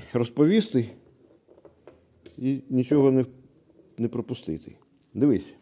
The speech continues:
оцей штекер, вон цей дрот, штекер в розетку і даєш сюди. Ой, хвильку, я маю закрити, я ж не з'єднав ці американки, тут зараз вода потече. Так.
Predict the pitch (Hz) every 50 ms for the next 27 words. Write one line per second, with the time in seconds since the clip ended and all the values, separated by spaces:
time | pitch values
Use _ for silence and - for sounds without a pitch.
0 | _ _ _ _ _ - _ _ _ _ _ _ _ _ _ _ _ _ - 123
1 | 120 - 151 139 - - - 110 107 - 147 156 160 - - 117 110 107 98 -
2 | - - - 98 95 95 92 92 123 160 175 170 - - - - - 151 147 -
3 | 131 107 104 101 104 110 117 143 165 156 - - 135 127 127 117 104 113 113 117
4 | 113 110 - - 101 90 85 82 85 - _ _ _ - _ _ - - _ _
5 | _ _ _ _ - - _ - - - 117 - - - - 113 127 143 143 -
6 | - _ _ _ _ _ - - 104 104 107 117 113 - - 139 120 117 127 131
7 | 117 110 117 131 139 135 131 123 110 113 110 - - 113 135 135 - - 131 123
8 | 120 120 120 110 110 117 123 120 110 107 98 98 98 98 101 113 117 104 107 113
9 | 117 113 107 113 - - - 107 107 104 104 _ _ _ _ _ _ _ _ _
10 | _ - 95 95 101 101 104 - - 82 82 82 - 87 85 - 98 87 92 101
11 | 95 95 87 90 95 82 85 76 - - - - 76 - - - - - _ _
12 | _ _ _ _ _ _ _ _ _ _ _ _ _ _ _ _ _ _ _ _
13 | _ _ - 90 82 80 80